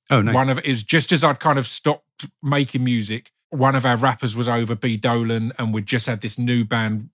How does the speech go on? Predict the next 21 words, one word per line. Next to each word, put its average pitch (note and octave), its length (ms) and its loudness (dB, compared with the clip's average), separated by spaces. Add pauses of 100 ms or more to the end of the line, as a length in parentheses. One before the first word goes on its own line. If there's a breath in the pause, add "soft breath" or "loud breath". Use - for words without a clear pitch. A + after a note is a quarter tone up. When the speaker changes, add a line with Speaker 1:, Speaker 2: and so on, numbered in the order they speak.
(160)
Speaker 2:
War B2 300 0
and G#2 100 -4
Peace, B2 280 -4
release A#2 280 -4
a A#2+ 40 -6
record. A2 340 -6
So B2 160 -2
we A#2 120 0
did A#2+ 280 0 (300 soft breath)
a D3 40 0
label C3 460 2
tour. G2+ 400 -4 (300)
Speaker 1:
Yeah. A2 180 4
Speaker 2:
And - 80 0
I B2 80 0
was A2 400 -2 (160)
merch C3 400 0
man, A#2 440 -2
tour A#2+ 260 0
manager, A2 420 -2
driver. G#2 600 -4